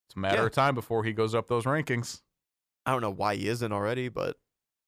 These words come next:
Speaker 2: that's
Speaker 1: 'Cause he
Speaker 2: another
Speaker 1: just doesn't
Speaker 2: thing.
Speaker 1: have that many matches yet.
Speaker 2: I like the rankings in A E W, but I also think they're a little flawed. How is Scorpio Sky number three?
Speaker 1: Twelve and one.
Speaker 2: <sighs> Get outta here. I don't
Speaker 1: Twelve
Speaker 2: care.
Speaker 1: and one.
Speaker 2: I
Speaker 1: You
Speaker 2: don't
Speaker 1: can't
Speaker 2: care.
Speaker 1: argue with it.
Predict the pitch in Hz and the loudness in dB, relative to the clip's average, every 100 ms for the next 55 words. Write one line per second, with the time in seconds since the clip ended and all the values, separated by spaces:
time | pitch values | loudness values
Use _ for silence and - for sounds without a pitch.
0 | _ 101 - - - - _ _ _ _ | _ -6 -6 -14 -16 -20 _ _ _ _
1 | - 110 107 135 135 120 110 101 98 95 | -2 0 2 2 2 2 2 2 0 0
2 | 92 98 - - - _ _ - 139 131 | -2 -4 -12 -18 -18 _ _ -2 0 2
3 | 175 175 143 135 135 123 117 117 113 110 | 0 -2 -2 -4 -6 -6 -4 -2 0 -2
4 | 110 101 107 110 104 - 101 - 50 50 | -2 -4 -2 -2 -4 -6 -8 -4 -4 -4
5 | - - - - - _ _ 131 131 123 | -8 -8 -8 -8 -18 _ _ 0 0 0
6 | - 113 104 101 98 107 - - - - | -4 -2 -2 -2 -4 -4 -8 -14 -12 -14
7 | - _ - 131 147 143 127 90 - _ | -14 _ 0 2 2 2 0 -2 -10 _
8 | _ - - - - - - - - 117 | _ -20 -20 -18 -10 -10 -8 -10 -10 -12
9 | - - _ _ _ - 120 113 151 185 | -12 -14 _ _ _ -4 0 4 4 4
10 | 196 185 107 - _ _ _ _ _ _ | 4 2 2 -8 _ _ _ _ _ _
11 | _ _ _ - - 180 262 339 403 381 | _ _ _ -4 2 4 8 8 8 4
12 | 320 196 120 | 2 2 -2